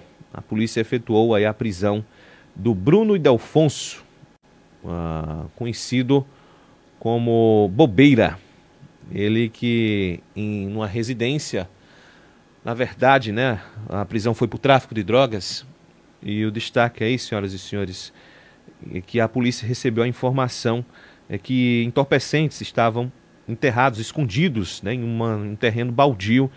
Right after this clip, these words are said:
vizinho à residência do acusado. Foi feito um deslocamento para averiguar essas informações, é, da denúncia. Foi realizada uma abordagem policial no, contra o acusado, nada de ilícito foi encontrado, porém buscas neste terreno foi encontrada aí toda essa,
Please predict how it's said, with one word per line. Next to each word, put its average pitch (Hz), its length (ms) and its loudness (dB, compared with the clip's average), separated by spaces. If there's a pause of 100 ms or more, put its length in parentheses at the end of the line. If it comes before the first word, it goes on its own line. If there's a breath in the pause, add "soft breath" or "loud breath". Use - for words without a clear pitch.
(240 loud breath)
vizinho 131 360 0
à - 20 2
residência 120 720 -2 (100)
do 113 180 -2
acusado. 101 680 0
Foi 147 140 -8
feito 139 200 -4
um 139 40 -4
deslocamento 139 840 -2
para 110 140 -2
averiguar 110 500 0
essas 107 220 -6
informações, 107 840 -6 (540 loud breath)
é, 98 580 -2
da 104 260 4
denúncia. 143 600 0 (300)
Foi 110 120 -2
realizada 107 520 -2
uma 107 120 0
abordagem 104 440 -2
policial 117 640 2 (320)
no, 95 380 -12
contra 98 420 -2
o 92 220 0
acusado, 120 500 -2
nada 135 220 2
de 117 80 -4
ilícito 101 320 -6
foi 110 120 -2
encontrado, 127 600 2 (320 loud breath)
porém 143 240 2
buscas 123 540 0
neste 104 260 -4
terreno 117 360 0
foi 127 120 -6
encontrada 117 460 -4
aí 113 40 -2
toda 135 300 0
essa, 107 320 -2